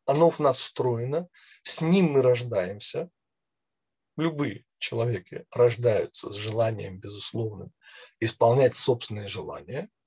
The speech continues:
Дальше. С чего начинается исход из вот этого самой власти фараоновской? Ответ: со знакомств. Со знакомством, господа. С чем? <laughs>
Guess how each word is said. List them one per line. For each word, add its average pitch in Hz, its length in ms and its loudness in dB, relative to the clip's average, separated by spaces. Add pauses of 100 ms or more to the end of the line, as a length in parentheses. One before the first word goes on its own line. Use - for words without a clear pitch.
(600)
Дальше. - 680 -2 (580)
С - 80 0
чего 151 300 6
начинается 147 640 6
исход - 520 0 (360)
из - 360 -6 (220)
вот 110 160 -8
этого 113 240 -8
самой 104 520 -6
власти 107 560 -6
фараоновской? 151 800 -4 (360)
Ответ: 170 400 0
со 185 140 4
знакомств. 220 720 0 (580)
Со - 200 -6
знакомством, 156 600 -2
господа. 113 480 -12 (1000)
С - 60 -6
чем? 131 500 -2
<laughs> - 260 -2